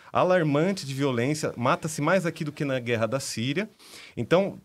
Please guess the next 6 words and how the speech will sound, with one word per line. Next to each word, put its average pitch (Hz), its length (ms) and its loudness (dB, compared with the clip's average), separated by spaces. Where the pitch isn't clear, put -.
travar 175 480 4
esse 233 120 -2
assunto 160 320 -2
só 165 220 0
numa 185 220 -2
classe 143 800 0